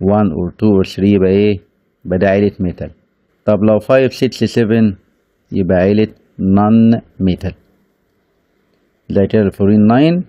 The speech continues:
توزيعه تو سفن، ما دام آخره سفن يبقى ده نون ميتال. ألمونيوم آخره ثري يبقى ده ميتال.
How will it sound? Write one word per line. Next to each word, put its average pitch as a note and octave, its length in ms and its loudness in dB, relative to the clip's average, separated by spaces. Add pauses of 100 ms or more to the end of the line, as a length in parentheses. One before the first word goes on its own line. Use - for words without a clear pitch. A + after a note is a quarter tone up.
(120)
توزيعه F#2+ 360 0
تو G#2 160 -2
سفن، D#2+ 400 -4 (340)
ما F#2 80 -6
دام A2 180 0
آخره C3 240 0
سفن D#3+ 320 -2
يبقى G2+ 200 0
ده G2+ 80 0
نون F#2 220 2
ميتال. E2 220 -8 (640)
ألمونيوم C3+ 580 2
آخره A2+ 340 -2
ثري G#2+ 460 -2 (220)
يبقى F2 180 -4
ده F#2 120 0
ميتال. F2+ 300 -2